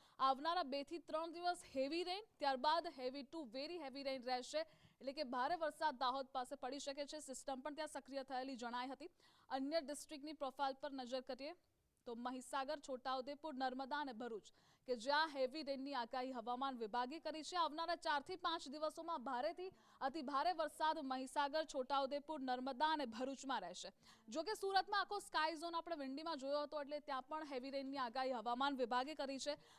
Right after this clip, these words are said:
આ સાથે ભારેથી અતિ ભારે વરસાદની આગાહી પણ અનેક હવામાન શાસ્ત્રીઓએ પણ કરી છે.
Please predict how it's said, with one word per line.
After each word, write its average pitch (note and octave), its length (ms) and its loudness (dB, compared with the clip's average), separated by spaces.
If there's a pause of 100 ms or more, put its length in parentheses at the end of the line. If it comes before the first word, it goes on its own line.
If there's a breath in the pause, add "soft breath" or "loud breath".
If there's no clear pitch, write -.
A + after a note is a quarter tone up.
આ B3+ 100 4
સાથે D4 420 4
ભારેથી C4+ 500 4
અતિ E4 180 -2
ભારે C#4 280 0
વરસાદની C#4 500 0
આગાહી C#4 460 -2 (400 soft breath)
પણ D#4 360 4
અનેક D4 360 0
હવામાન C#4+ 520 4
શાસ્ત્રીઓએ D4 580 2
પણ A3+ 200 -8
કરી F#3+ 240 -8
છે. F#3 160 -12